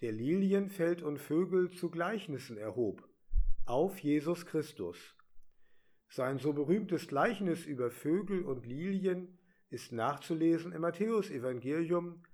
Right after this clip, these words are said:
Kapitel sechs, Verse sechsundzwanzig bis dreißig.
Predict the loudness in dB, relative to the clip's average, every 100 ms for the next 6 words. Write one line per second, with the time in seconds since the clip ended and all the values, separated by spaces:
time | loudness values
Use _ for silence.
0 | -14 -6 -4 -2 -4 -4 -4 -4 -6 -18
1 | -20 _ -6 -4 -4 -4 -6 -6 -8 -6
2 | -6 -6 -6 -8 -6 -10 -10 -8 -6 -6
3 | -10 -18 -20